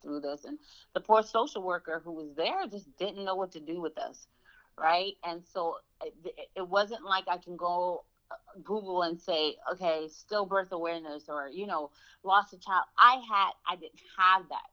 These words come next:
So I feel like, especially now, just with social media alone, at your fingertips, you're able to be able to, um, bring or find or discover plenty of organizations,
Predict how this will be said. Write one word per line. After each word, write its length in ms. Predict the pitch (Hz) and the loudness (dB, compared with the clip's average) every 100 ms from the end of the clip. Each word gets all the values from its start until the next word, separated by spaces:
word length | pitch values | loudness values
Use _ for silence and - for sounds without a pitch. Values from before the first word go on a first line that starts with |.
| _ - | _ -6
So 240 | 160 151 _ _ _ _ _ - | -4 -6 _ _ _ _ _ -2
I 160 | 196 202 - | 0 0 -6
feel 180 | 254 247 | -4 -2
like, 160 | 180 175 _ 180 | -2 -6 _ -20
especially 580 | - - 269 - 220 | -14 -2 0 -2 -8
now, 220 | 190 170 165 - | 2 2 2 0
just 240 | 233 - | -2 -2
with 140 | 202 - | -10 -6
social 300 | 214 208 - | -6 -4 -8
media 380 | 180 185 175 160 | -8 -8 -4 -4
alone, 680 | 147 151 185 247 220 185 175 - - _ 226 | -4 -6 -6 -4 -4 -6 -8 -16 -20 _ 4
at 200 | 285 226 | 4 2
your 140 | 202 | -8
fingertips, 800 | - 226 240 220 202 190 180 - | -6 -6 -4 -6 -8 -8 -8 -6
you're 180 | 190 180 - - | -2 -2 -2 -4
able 300 | 190 196 170 - | -4 -4 -8 -10
to 100 | 175 151 139 | -12 -12 -8
be 180 | 160 - 180 | -8 0 2
able 340 | 202 180 170 | 2 0 -6
to, 260 | - 170 151 _ - _ _ _ | -4 -6 -6 _ -20 _ _ _
um, 420 | 160 151 147 143 151 _ _ 202 _ 285 226 | 2 2 0 -6 -14 _ _ -20 _ -20 -14
bring 480 | 165 185 208 233 220 185 | 0 6 6 4 6 8
or 160 | 165 - - | 8 6 6
find 360 | 208 220 214 170 | 12 12 10 -2
or 100 | 156 | -8
discover 960 | 175 - - 202 226 180 165 151 139 - _ _ _ _ _ _ - | -12 -16 0 6 6 6 0 0 -2 -10 _ _ _ _ _ _ -20
plenty 600 | - 247 277 311 339 277 | -14 -8 -4 -2 -4 -4
of 120 | 202 180 | -10 -6
organizations, 1080 | 190 170 170 151 156 156 - 151 151 - | -6 -6 -10 -8 -8 -8 -10 -12 -12 -14